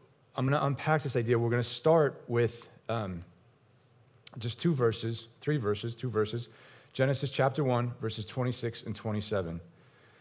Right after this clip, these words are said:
Then God said, "Let us make mankind in our image, in our likeness, so that they may rule over the fish in the sea and the birds in the sky, over the livestock and all the wild animals, and over all the creatures that move along the ground."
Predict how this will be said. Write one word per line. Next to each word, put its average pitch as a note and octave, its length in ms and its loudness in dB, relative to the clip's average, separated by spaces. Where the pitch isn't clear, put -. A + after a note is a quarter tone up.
Then B2+ 160 4
God D3 260 6
said, B2+ 320 6
"Let B2 220 6
us G3 200 6
make D3 340 2
mankind C3 840 2
in A#2 320 0
our A2 280 0
image, F2 440 -6
in C3+ 380 0
our A#2 260 0
likeness, F#2+ 720 -4
so - 180 -4
that A2+ 180 2
they C3 100 6
may A2+ 160 2
rule C3+ 360 2
over B2+ 160 4
the A2 80 0
fish G3 320 4
in F3 60 2
the E3 60 2
sea C#3+ 400 0
and G#2+ 100 0
the G2 60 -4
birds C3 300 2
in B2+ 60 2
the B2+ 60 0
sky, A#2+ 460 2
over F#2+ 180 0
the F#2+ 80 0
livestock A#2+ 600 0
and A2 100 -4
all B2+ 200 2
the B2+ 60 2
wild A2+ 280 2
animals, A2 400 -2
and G#2+ 140 -4
over A2+ 320 2
all C#3 260 6
the C#3 100 2
creatures B2 400 -2
that A2 120 -2
move G#2 180 -4
along G2+ 280 -4
the F#2+ 80 -6
ground." F2 380 -6